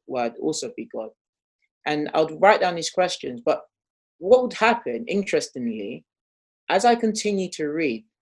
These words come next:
that book, a lot of the questions I had written down would be answered through just reading that book. A lot of the points I didn't understand would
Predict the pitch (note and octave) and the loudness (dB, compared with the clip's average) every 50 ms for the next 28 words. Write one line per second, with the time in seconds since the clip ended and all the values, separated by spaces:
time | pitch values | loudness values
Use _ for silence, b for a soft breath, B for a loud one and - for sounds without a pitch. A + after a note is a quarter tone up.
0 | _ _ _ _ _ _ _ _ - D3 - - - _ - D#3 B2+ - - - | _ _ _ _ _ _ _ _ 2 2 2 2 0 _ 2 4 4 4 2 -2
1 | - - - _ _ _ _ _ _ _ - D3 E3 F#3 A3 A#3 C#4+ A3 A#3 A#3 | -6 -16 -20 _ _ _ _ _ _ _ 0 4 6 8 8 6 6 4 4 4
2 | A#3 - A3 G3+ - - - - D#3+ D#3 C#3+ - - D#3+ D3+ D3 C#3 C#3 C3+ D3 | 4 4 2 2 2 -2 -4 0 0 0 0 0 0 0 0 0 0 0 0 2
3 | D#3 - C#3+ C#3 C3 D3 C#3 C3+ B2 A#2+ A#2+ A#2+ _ _ - C3 C3+ - D3 D3+ | 2 2 0 -2 -4 -4 -4 -4 -4 -6 -8 -10 _ _ -6 -6 -4 -4 -6 -6
4 | D#3+ - - - D3+ E3+ G3 - - _ _ _ _ _ _ - - D3+ D3+ C#3+ | -6 -4 -2 0 0 0 0 -2 -8 _ _ _ _ _ _ -6 -2 0 0 2
5 | C#3 C3 B2 A#2 A#2+ C3+ C3 - C3 C3+ C#3+ C#3+ C3+ C3+ C3 C3 C3 C3 - - | 0 -2 -4 -6 -8 -8 -10 -10 -8 -6 -4 -4 -4 -4 -6 -6 -6 -8 -4 -2
6 | D3+ E3+ F#3+ - - _ _ _ _ _ _ _ _ - D3 F3 G3+ - F3+ G3 | 0 0 0 -2 -6 _ _ _ _ _ _ _ _ 0 2 4 4 4 4 2
7 | F#3+ F#3+ - G#3 G3 E3+ D3 - D3+ C#3+ D#3 E3 D#3 D#3 D3 - D3 D3 C#3+ C#3 | 0 2 4 2 4 4 2 0 0 2 2 2 2 2 2 0 -2 -4 -4 -4
8 | C3+ - - - D#3 D3 C3+ B2+ A#2+ A#2 A#2+ B2 A#2+ A#2 | -6 -6 -4 -4 -2 -2 0 -2 -2 -4 -6 -8 -10 -10